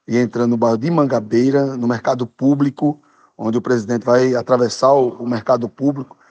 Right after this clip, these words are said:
Já convido a todos, a população, para a, a, a, acompanhar o presidente no Mercado Público de Mangabeira.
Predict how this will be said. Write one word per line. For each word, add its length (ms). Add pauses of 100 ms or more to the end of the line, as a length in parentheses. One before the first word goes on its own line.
(100)
Já 80
convido 360
a 40
todos, 420 (440)
a 100
população, 560
para 220
a, 0
a, 420
a, 260
acompanhar 320
o 60
presidente 480
no 60
Mercado 300
Público 220
de 60
Mangabeira. 440